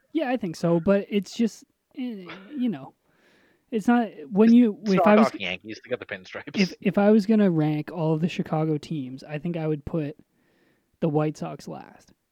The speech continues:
Speaker 1: as far as, like, uniforms go.
Speaker 2: Yeah, that's fair.
Speaker 1: 'Cause, like,
Speaker 2: Yeah, that's
Speaker 1: e-, even the
Speaker 2: definitely fair.
Speaker 1: Bears have a great color scheme.
Speaker 2: Oh, yeah.
Speaker 1: So, gosh, Chi-,
Speaker 2: Iconic.
Speaker 1: Chicago doing it right.
Speaker 2: Chicago sports and Pittsburgh sports, 'cause Pittsburgh just does all the same colors.
Speaker 1: Yeah, black and yellow. And Toronto to an extent until the Raptors were like, "Hey, we're gonna be red."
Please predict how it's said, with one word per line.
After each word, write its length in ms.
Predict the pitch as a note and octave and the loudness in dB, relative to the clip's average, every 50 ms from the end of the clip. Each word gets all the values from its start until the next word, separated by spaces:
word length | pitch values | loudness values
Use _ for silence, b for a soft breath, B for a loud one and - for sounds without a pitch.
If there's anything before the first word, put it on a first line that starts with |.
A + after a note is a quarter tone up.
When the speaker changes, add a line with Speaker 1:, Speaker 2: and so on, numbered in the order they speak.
| _ _ _ _ _ | _ _ _ _ _
Speaker 1:
as 160 | - E3+ E3 - | -4 -4 -2 -2
far 240 | - F3 E3+ D#3+ | 0 0 2 2
as, 140 | D#3+ D#3 D3 | 0 0 0
like, 200 | E3 D3 D3 D3+ | -2 -4 -2 -2
uniforms 480 | D#3 D3+ C#3+ C3+ - E3 D3 C#3+ C#3+ - | -2 -2 -4 -4 -8 -10 -12 -12 -12 -10
go. 100 | - - | -8 -6
Speaker 2:
Yeah, 80 | E3 - | -6 -8
that's 120 | - - - | -10 -12 -16
fair. 200 | - - D2 - _ _ _ _ | -16 -16 -16 -16 _ _ _ _
Speaker 1:
'Cause, 160 | - G#3 F#3+ G3+ | 2 2 4 6
like, 120 | G3+ F#3+ | 4 4
Speaker 2:
Yeah, 40 | F#3+ | 4
that's 140 | C4 - C#4+ | 2 4 4
Speaker 1:
e-, 40 | A3+ | 4
even 160 | A3 B3 A#3+ | 6 6 6
the 60 | A#3 G#3 | 4 4
Speaker 2:
definitely 140 | E3+ F#3 F#3+ G#3 | 4 2 2 2
fair. 60 | A3 | 2
Speaker 1:
Bears 120 | G#3+ F#3+ - | 0 -2 -4
have 160 | - D3+ D3 | -6 -6 -6
a 80 | D3+ D3+ | -6 -4
great 260 | D3+ D3+ C#3 C#3+ - | -4 -4 -4 -6 -8
color 260 | - E3 D3+ C#3 C3+ | -8 -8 -6 -6 -8
scheme. 400 | - - - C#3+ A2 A#2 - - _ _ _ _ _ _ _ _ _ _ _ _ _ _ - | -10 -10 -12 -12 -12 -12 -16 -20 _ _ _ _ _ _ _ _ _ _ _ _ _ _ -10
Speaker 2:
Oh, 120 | F#2+ F2+ | -10 -8
yeah. 240 | D#2+ C#2+ C#2+ C#2 - - _ _ _ _ _ _ _ | -8 -8 -8 -10 -10 -14 _ _ _ _ _ _ _
Speaker 1:
So, 340 | _ - - D3+ - - - _ _ _ _ _ _ _ _ _ - | _ -18 -18 -16 -16 -20 -20 _ _ _ _ _ _ _ _ _ -10
gosh, 240 | G3+ F#3+ E3 C#3 | -10 -8 -8 -8
Chi-, 80 | - F3+ | -10 -10
Speaker 2:
Iconic. 440 | - - - G#2+ G2+ G2 - A3+ F3+ - _ _ _ | -10 -10 -8 -8 -8 -6 -8 -8 -10 -12 _ _ _
Speaker 1:
Chicago 540 | _ - - - A3+ G#3+ G3+ F3+ D#3 C#3+ C#3 | _ -18 -4 0 2 2 2 2 -2 -4 -2
doing 220 | D#3 F#3+ A3 G#3 | 0 0 0 0
it 40 | F#3+ | -2
right. 320 | D#3+ D#3 D3+ C#3 B2 B2+ - _ _ _ _ _ _ _ _ _ _ _ _ _ _ _ _ _ _ | -4 -10 -10 -12 -14 -16 -20 _ _ _ _ _ _ _ _ _ _ _ _ _ _ _ _ _ _
Speaker 2:
Chicago 340 | _ - - D3 D3 F#3+ A3 G#3 | _ -6 -4 -4 -2 -2 -4 -4
sports 320 | - - F#3 F#3+ F#3 - | -4 -4 -4 -4 -4 -4
and 180 | - C3 A#2 - | -8 -8 -10 -6
Pittsburgh 400 | - - C3 - - - G#2+ F#2 - | -6 -8 -8 -6 -10 -14 -14 -14 -16
sports, 340 | - - F#2+ F2+ E2 - - | -12 -10 -10 -10 -10 -12 -18
'cause 140 | - G2 - | -20 -20 -10
Pittsburgh 340 | - A#2+ A#2 - - C3 A#2 | -10 -10 -8 -8 -10 -10 -10
just 140 | A#2 - - | -12 -8 -6
does 120 | A2+ G2 G2+ | -4 -2 -2
all 80 | G#2 F#2+ | -2 -2
the 40 | |
same 180 | F2 - F2+ F2 | -4 -8 -12 -10
colors. 360 | - F2 E2+ C#2+ A1+ - - - | -8 -8 -8 -8 -8 -12 -6 -4
Speaker 1:
Yeah, 140 | F4+ E4 A3 F#3 | -2 -2 0 2
black 240 | G#3+ A#3 A3+ - | 2 2 0 0
and 80 | - G3+ | -2 -4
yellow. 180 | F#3+ D#3 C#3 D3 | -4 -4 -6 -8
And 200 | D#3+ F#3 G3+ G#3+ | -4 -2 -2 -2
Toronto 360 | - - C4 C4+ C4+ C4+ B3+ A3+ | 0 0 0 0 2 2 0 0
to 180 | - - G#3+ G#3 | 4 4 6 6
an 80 | F#3+ | 6
extent 440 | E3+ - - - G3+ F#3 F3+ E3+ E3 | 4 0 -2 0 0 0 0 0 0
until 300 | E3 E3 D3+ - F3 F3 | -2 -2 0 2 2 2
the 60 | E3+ D#3+ | 4 2
Raptors 400 | D#3 D#3 D#3 D#3 - E3 D#3 D#3 | 2 0 -2 -2 0 -2 0 0
were 100 | E3+ D#3 | -2 -2
like, 180 | D3+ D3 D#3 - | -2 -4 -6 -4
"Hey, 200 | C4+ C#4+ C4 C4 | 0 2 2 4
we're 160 | G#3+ A3+ G#3+ | 4 4 2
gonna 160 | A3+ B3 B3 | 2 2 0
be 140 | A#3 A#3+ A#3+ A#3+ | 0 0 -2 -2
red." 360 | B3 B3 A#3+ A3 G3 F#3 | -2 -4 -6 -8 -10 -12